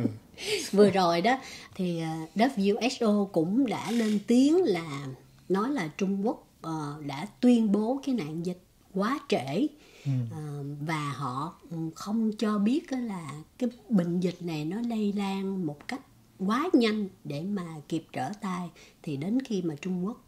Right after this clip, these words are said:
Speaker 1: thông báo ra thì căn bệnh nó đã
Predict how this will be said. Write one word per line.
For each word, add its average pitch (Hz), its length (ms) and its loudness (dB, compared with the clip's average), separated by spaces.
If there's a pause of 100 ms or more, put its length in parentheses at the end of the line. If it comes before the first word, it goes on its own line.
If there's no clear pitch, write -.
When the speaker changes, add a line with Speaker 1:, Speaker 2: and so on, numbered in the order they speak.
(120)
Speaker 1:
thông 202 320 2
báo 202 280 -4
ra 185 400 -8
thì 170 80 -10 (140)
căn 175 260 -6
bệnh 156 320 -6 (380)
nó 190 260 -2
đã 175 180 -8